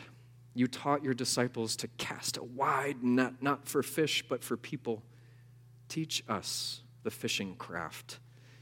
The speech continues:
Make our fingers nimble so that we may handle hearts and hands gently. Make our minds quiet and patient while we wait for those who are not yet ready to receive you. And make our hearts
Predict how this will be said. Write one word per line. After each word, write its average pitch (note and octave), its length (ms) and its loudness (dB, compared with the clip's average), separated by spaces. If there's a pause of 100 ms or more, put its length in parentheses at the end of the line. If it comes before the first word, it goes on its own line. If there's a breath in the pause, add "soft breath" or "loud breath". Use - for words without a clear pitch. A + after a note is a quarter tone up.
(220 soft breath)
Make C#3 220 10
our C#3 140 10
fingers C3+ 560 4
nimble B2 560 6
so - 300 -2
that A#2+ 200 0
we C3 140 0
may C3+ 220 4
handle C3+ 500 0
hearts - 720 -4 (400 soft breath)
and G#2 100 -6
hands C#3 540 2
gently. A2+ 600 4 (640 soft breath)
Make B2+ 160 8
our B2 120 10
minds B2+ 600 6
quiet D3 720 0
and C3 160 -2
patient C3+ 480 0
while A#2+ 220 2
we B2+ 160 4
wait B2+ 280 6
for B2+ 140 0
those B2+ 300 2
who C3+ 80 2
are A#2+ 100 8
not C3 260 6
yet C3 200 4
ready C3 240 6
to B2+ 160 -4
receive B2+ 420 0
you. G2+ 240 -6 (1040 soft breath)
And B2+ 160 2
make C#3 180 4
our A#2 180 2
hearts - 580 -2